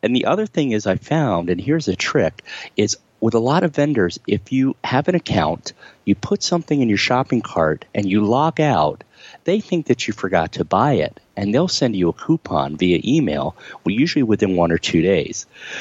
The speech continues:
So, so the thing is that whole idea of conditioning yourself, saying, "Hey, I, it, not instant gratification. I don't need it right now. Let's see,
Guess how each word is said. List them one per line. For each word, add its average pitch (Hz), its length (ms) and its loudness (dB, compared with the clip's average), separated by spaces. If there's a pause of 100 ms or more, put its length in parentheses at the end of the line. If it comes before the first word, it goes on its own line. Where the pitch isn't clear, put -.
(120)
So, 98 600 2 (240)
so - 200 0
the 147 120 2
thing 175 180 0
is 151 120 0
that 127 100 2
whole 165 300 -2
idea 131 300 2
of - 180 -6
conditioning 113 520 -2
yourself, 92 400 -2
saying, 90 220 -4
"Hey, 90 340 0
I, 82 200 2
it, 92 120 0
not 104 300 0
instant 110 340 0
gratification. 90 760 -2
I 90 140 0
don't 101 280 0
need 98 160 -2
it 92 80 2
right 90 420 0
now. 90 600 2 (340)
Let's 101 320 0
see, 87 540 0